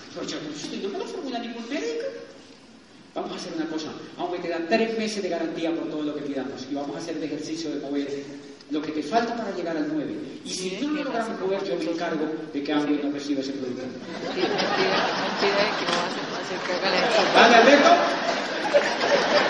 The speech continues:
Speaker 1: Y me dijo Alberto, hágale, me gusta. Yo dije, ¡yes! Nueve por ciento.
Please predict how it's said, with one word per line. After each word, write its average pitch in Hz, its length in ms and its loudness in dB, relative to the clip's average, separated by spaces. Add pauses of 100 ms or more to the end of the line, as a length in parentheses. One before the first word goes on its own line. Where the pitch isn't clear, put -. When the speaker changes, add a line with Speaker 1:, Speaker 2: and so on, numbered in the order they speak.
(220)
Speaker 1:
Y 226 60 10
me 269 180 10
dijo 381 160 10
Alberto, 330 380 10 (260)
hágale, 277 340 10 (140)
me 277 160 10
gusta. 262 220 8 (400)
Yo 453 80 10
dije, - 320 8
¡yes! 453 140 12 (380)
Nueve 381 220 12 (140)
por 339 100 10
ciento. 302 400 10